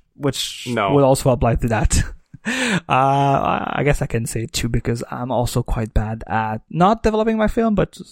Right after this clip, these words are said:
Speaker 1: uh, with ca-, digital cameras to just do some post-processing or just photo management.
Speaker 2: When
Speaker 1: I
Speaker 2: I
Speaker 1: think
Speaker 2: processed
Speaker 1: I'll
Speaker 2: my, uh, my Christmas photos this year,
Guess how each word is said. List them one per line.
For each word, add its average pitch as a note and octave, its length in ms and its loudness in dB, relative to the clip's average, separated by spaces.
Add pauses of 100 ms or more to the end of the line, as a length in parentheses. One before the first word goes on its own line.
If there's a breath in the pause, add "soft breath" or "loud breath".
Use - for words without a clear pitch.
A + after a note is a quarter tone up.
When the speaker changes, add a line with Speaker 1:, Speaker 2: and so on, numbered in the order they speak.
(200)
Speaker 1:
uh, D#3+ 280 2
with D3 140 0
ca-, C3+ 360 0
digital C3 240 2
cameras A#2 420 -6
to A2+ 200 -6
just - 320 -10
do A2+ 160 -6
some G#2+ 340 -8 (160)
post-processing G#2 840 -4
or G2 200 -12
just - 540 -12
photo - 300 -4
management. F#2+ 640 -6 (300 loud breath)
Speaker 2:
When B2+ 220 2
Speaker 1:
I C3+ 60 4
Speaker 2:
I C3 40 2
Speaker 1:
think C#3+ 140 4
Speaker 2:
processed F3 540 6
Speaker 1:
I'll A#2+ 80 -4
Speaker 2:
my, G#2 320 4
uh, F2+ 400 0
my G2+ 160 -2
Christmas B2 400 -2
photos F#3 380 0
this G3+ 260 -6
year, G3+ 320 -4